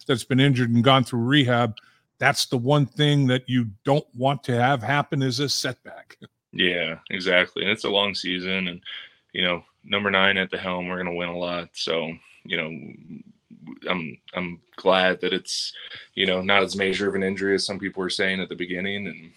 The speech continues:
Speaker 2: you know, I'm, I'm confident in him and his rehab, and when he's back, we'll, we'll be ready for him. And,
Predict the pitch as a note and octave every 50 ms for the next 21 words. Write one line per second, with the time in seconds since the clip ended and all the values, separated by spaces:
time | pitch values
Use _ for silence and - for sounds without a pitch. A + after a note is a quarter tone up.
0 | _ _ _ E2+ E2+ F2 E2+ F2 F2 F2 F2 F2 - E2+ E2+ E2 - - F2+ F2
1 | F2 - - F2 F2 F2 F2 F2 E2+ E2+ F2 F2 F2 E2+ E2+ - F2+ F2+ F2 F2
2 | F2+ F#2 F#2 F#2 G2 F#2 E2 E2 - _ - - - _ _ _ - F2 F2+ F2+
3 | - - F2 F2 F#2 F#2+ G2+ G2+ - - - E2+ E2+ F2 E2 - D#2+ E2+ A#2 -
4 | F2+ F2 F#2 F#2 F2+ F#2+ F#2 - - G#2 G2+ G#2 G#2+ A2 A2 G#2 F2+ D#2 D#2 E2+